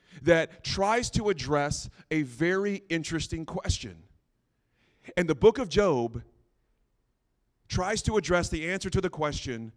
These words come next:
"Why is there suffering in this world?" You ever thought that for yourself? You ever thought that for the people in your life?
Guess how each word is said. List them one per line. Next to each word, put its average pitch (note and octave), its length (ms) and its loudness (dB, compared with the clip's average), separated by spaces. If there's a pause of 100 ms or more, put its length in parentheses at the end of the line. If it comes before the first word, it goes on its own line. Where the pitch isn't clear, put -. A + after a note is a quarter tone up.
(300)
"Why E3 460 2
is D3+ 180 -6
there D3 140 -2
suffering G#2+ 760 -4 (220)
in A#2+ 100 -2
this B2 160 -2
world?" A#2+ 420 -4 (120)
You B2+ 80 -6
ever C3 80 -4
thought D3 220 -10
that A#2 140 -12
for G#2 80 -14
yourself? F#2 460 -16 (960)
You C3 80 -2
ever B2 100 -2
thought C#3+ 240 -4
that B2 140 -2
for A2+ 80 -14
the A#2 60 -4
people B2 260 0
in A#2 60 -2
your G#2+ 100 -2
life? A#2+ 400 -8